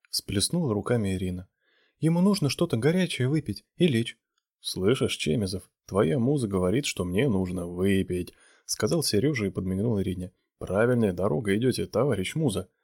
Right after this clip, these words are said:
«Я не это имела в виду», окончательно разозлилась Ирина. С самого детства она была приучена относиться к простудам самым серьезным образом.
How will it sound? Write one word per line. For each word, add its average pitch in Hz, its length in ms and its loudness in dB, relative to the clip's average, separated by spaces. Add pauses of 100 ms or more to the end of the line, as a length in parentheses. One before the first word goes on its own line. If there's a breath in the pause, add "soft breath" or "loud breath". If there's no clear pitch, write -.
(460 soft breath)
«Я 131 280 2
не 165 320 2
это 143 240 2
имела 156 360 4
в - 80 -10
виду», 180 360 2 (260 soft breath)
окончательно 95 760 -2
разозлилась 95 600 0
Ирина. 98 300 -2 (280 soft breath)
С - 140 0
самого 127 340 0
детства 98 520 -2
она 101 140 -2
была 113 200 -4
приучена 107 540 -4
относиться 95 480 -4
к - 80 -20
простудам 139 640 -4
самым 127 440 -4
серьезным 95 640 -4
образом. 92 460 -4